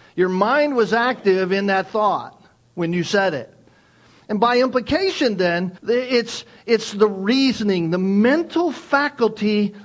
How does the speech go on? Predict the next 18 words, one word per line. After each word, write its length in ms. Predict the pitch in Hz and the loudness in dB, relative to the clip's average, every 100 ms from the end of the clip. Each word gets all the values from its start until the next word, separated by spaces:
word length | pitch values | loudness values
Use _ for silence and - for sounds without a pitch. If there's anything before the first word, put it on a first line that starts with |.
| - | -2
or 180 | 208 202 | -2 0
motive. 1300 | 190 202 214 240 240 190 139 113 107 - - - _ _ _ _ _ _ _ _ _ - | 0 4 4 2 2 0 -2 -8 -16 -20 -20 -20 _ _ _ _ _ _ _ _ _ -8
That's 200 | 214 208 | -6 -2
logikos, 760 | 196 196 160 156 147 104 - - - _ _ _ _ | -2 -2 -4 -6 -6 -6 -14 -20 -20 _ _ _ _
the 80 | 160 | -6
mental 520 | 160 190 240 233 220 | -2 -2 -2 -2 -4
faculty. 840 | - - 160 - 139 - - - _ _ _ _ _ _ _ _ - | -4 -6 -8 -8 -14 -14 -16 -18 _ _ _ _ _ _ _ _ -10
Well, 160 | 180 | -6
what 240 | 190 226 196 | -4 -4 0
goes 280 | 208 175 | 0 2
on 220 | 180 185 175 | 0 -2 -2
here 400 | 170 185 185 190 | 0 0 -2 -4
in 200 | 175 170 | -4 -2
the 80 | |
noodle? 500 | 165 180 180 147 113 - - - | 0 0 0 -2 -4 -10 -16 -4
And, 200 | 175 170 | -4 -2
and, 280 | 180 170 143 - - - _ - | -2 -4 -6 -18 -20 -20 _ -6
and, 300 | 175 175 | -4 -4